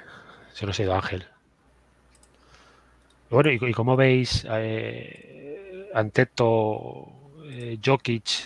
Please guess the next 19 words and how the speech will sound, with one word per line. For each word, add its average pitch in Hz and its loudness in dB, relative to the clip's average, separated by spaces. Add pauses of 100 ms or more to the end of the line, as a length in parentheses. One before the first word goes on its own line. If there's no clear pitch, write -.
(100)
Eh, 123 -18 (100)
bueno, 117 2
Lucas 107 4
sabemos 107 4
que 107 0
se - 2
adapta 101 2
muy 101 -2
bien 101 0
al 95 -2
juego 95 -4
europeo, 101 -2
¿no? 117 -6
Pero, 101 -4
por 101 -4
ejemplo, 113 0
Jokic 117 -4
y 113 4
Antetokounmpo, 110 -4